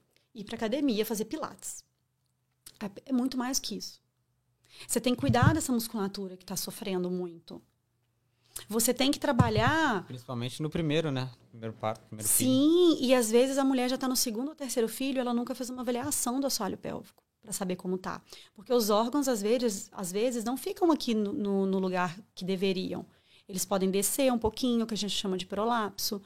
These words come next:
Speaker 1: Ou então, a, a mulher pensa que, "Ah,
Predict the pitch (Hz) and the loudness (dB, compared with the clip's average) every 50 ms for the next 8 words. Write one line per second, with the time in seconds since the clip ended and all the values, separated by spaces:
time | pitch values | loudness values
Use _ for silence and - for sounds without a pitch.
0 | - - - - - - 214 220 220 226 240 220 214 214 220 220 - - - - | -14 -20 -20 -18 -6 0 2 2 4 6 4 4 4 4 2 -2 -4 -10 -20 -8
1 | _ - 202 202 196 - - 208 190 202 214 208 214 - 220 208 - 233 - - | _ 0 2 2 2 2 0 -2 -2 -2 -2 -2 -2 -4 -8 -10 -12 -14 -18 -16
2 | 226 208 202 214 247 269 277 269 240 - | -10 -6 -4 -4 -2 -2 -2 -2 -2 -4